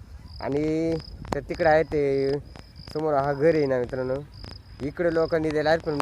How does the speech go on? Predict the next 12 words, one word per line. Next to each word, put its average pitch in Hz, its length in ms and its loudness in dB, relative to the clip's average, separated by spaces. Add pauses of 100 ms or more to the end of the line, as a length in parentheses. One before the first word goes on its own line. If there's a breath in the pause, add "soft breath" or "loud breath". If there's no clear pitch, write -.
ते 147 100 0
भरपूर 165 300 -2
लांब 135 340 0
आहे, 160 140 0 (840)
त्यामुळे 139 220 -4
आपण 139 200 -4
काय 135 160 -4
जाऊ 123 200 -2
शकत 123 300 -10
नाही 123 140 -8
तिकडे. 117 500 -8
आणि 123 380 -6